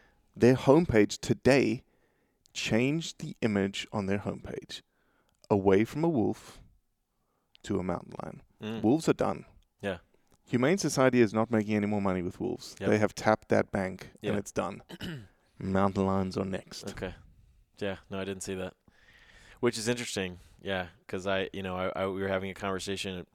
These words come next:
Speaker 2: um, yesterday about there's so much focus on, on, in, in opposition to the taking of a leopard. Yet in some states, mountain lions are considered vermin, and there's not even a tag limit on 'em, you know, and they're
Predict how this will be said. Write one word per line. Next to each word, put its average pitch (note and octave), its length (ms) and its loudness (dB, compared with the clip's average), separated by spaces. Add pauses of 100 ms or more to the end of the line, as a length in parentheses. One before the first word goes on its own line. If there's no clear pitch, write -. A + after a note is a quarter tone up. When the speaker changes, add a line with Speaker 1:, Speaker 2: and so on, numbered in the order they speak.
Speaker 2:
um, G2+ 140 -18 (340)
yesterday F2 480 -6
about F2+ 340 -4 (520)
there's - 160 -8
so A2+ 200 2
much G2+ 200 -4
focus G2 440 0
on, F2+ 320 -6 (100)
on, F2 400 -14
in, F2+ 140 -16
in F#2 320 -14
opposition G#2 600 -2
to G2 160 -6
the F#2 80 -14
taking F#2 340 -6
of F2+ 80 -8
a F#2 60 -10
leopard. F#2+ 480 -4 (580)
Yet G2+ 360 -4
in F#2+ 140 -10
some G#2 220 -4
states, G2 340 -6
mountain F#2+ 220 -6
lions F#2 280 -10
are F#2+ 60 -12
considered F2+ 580 -8 (140)
vermin, F#2+ 520 -6
and F2+ 340 -14
there's F#2 180 -10
not F#2+ 160 -10
even F#2 200 -12
a E2+ 60 -12
tag G#2 300 -2
limit F2+ 220 -12
on F2 160 -16
'em, E2+ 100 -16 (280)
you F#2+ 120 -12
know, F#2 140 -10
and F#2 100 -12
they're G2+ 180 -4